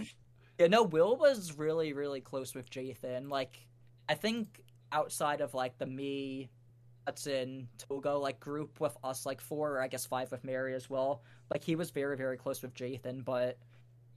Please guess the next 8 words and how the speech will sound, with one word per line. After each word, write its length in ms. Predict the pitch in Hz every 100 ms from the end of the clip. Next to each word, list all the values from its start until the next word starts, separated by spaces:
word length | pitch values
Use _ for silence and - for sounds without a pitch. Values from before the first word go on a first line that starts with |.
| 151
Jathan 280 | 156 165 147
just, 220 | 139 -
like, 180 | 131 127
wasn't 360 | 131 127 131
really, 520 | 139 131 123 120 127 - - - - - 160
I 40 |
don't 120 | 240
know 240 | 311 277